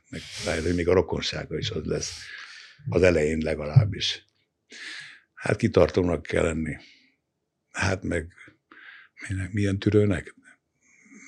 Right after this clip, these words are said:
Tűrni kell, mindent el kell tűrni. El kell viselni, inkább így mondom. Tehát el kell viselni sok mindent. El kell viselni a,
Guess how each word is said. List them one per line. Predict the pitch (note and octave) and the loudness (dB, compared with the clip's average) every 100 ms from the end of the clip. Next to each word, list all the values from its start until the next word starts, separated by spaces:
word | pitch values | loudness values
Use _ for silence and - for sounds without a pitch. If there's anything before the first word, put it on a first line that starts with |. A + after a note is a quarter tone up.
| - - - F#2+ _ _ - | -20 -20 -20 -20 _ _ -2
Tűrni | G2+ F2+ F2 | 4 4 4
kell, | E2+ F2 D#2+ | 2 0 2
mindent | F2+ F2+ D#2 F2 | 2 2 2 0
el | D2+ | -2
kell | - | -2
tűrni. | E2 E2 D#2 D#2 | -4 -4 -4 -2
El | F#2 F2+ | 0 4
kell | F#2 | 4
viselni, | F#2+ - F2+ D#2 D#2 D2+ | 6 4 0 0 -2 -4
inkább | F2 E2+ F2 D#2+ | -4 -2 0 0
így | D#2+ | 0
mondom. | D#2+ D#2+ D#2 D#2+ - - - | 0 0 -2 -4 -8 -16 -4
Tehát | E2 | 6
el | G2+ | 6
kell | F#2+ F#2 | 8 4
viselni | E2+ - F2+ F2 E2+ E2 - - - | 6 6 6 4 2 0 -6 -12 -10
sok | - F#2 D#2+ | 0 0 2
mindent. | D#2 D#2 D2+ C#2 - - _ | 2 2 2 -2 -8 -20 _
El | - - | -8 -4
kell | F2 F2+ | 0 0
viselni | E2+ - E2 D2 C#2+ - _ - - | 0 -4 -4 -6 -10 -12 _ -20 -10
a, | - | -8